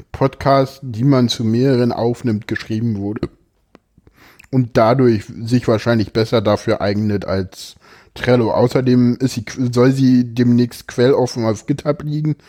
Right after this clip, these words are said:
Das heißt, man kann da auch sich denn die Features, die man noch haben will, da reinhacken. Und dann kann ich, äh, wahrscheinlich hoffentlich mit zwei Knopfdrücken nach der Sendung meine, äh, Shownotes fertig machen.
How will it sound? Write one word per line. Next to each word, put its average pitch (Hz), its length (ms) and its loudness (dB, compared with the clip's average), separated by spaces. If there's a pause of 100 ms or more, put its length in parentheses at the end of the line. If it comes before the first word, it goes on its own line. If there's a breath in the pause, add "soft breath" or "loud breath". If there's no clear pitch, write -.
(240 loud breath)
Das 113 240 -2
heißt, 123 240 0
man 104 140 2
kann 117 240 2
da 113 160 4
auch 107 200 2
sich 113 240 -2
denn 110 200 2
die 107 100 -4
Features, 120 520 -4
die 120 60 -4
man 107 140 2
noch 101 180 -4
haben 104 320 2
will, 98 280 0 (540 loud breath)
da 101 120 2
reinhacken. 101 720 0
Und 82 220 -2
dann 92 120 2
kann 95 220 0
ich, 92 320 0
äh, 92 240 2
wahrscheinlich 98 540 0
hoffentlich 120 420 0
mit 110 140 0
zwei 110 220 2
Knopfdrücken 104 880 -2 (420 loud breath)
nach 104 240 2
der 104 200 0
Sendung 107 520 2
meine, 95 420 0
äh, 90 260 -4
Shownotes 139 460 2
fertig 101 340 -2
machen. 90 280 -4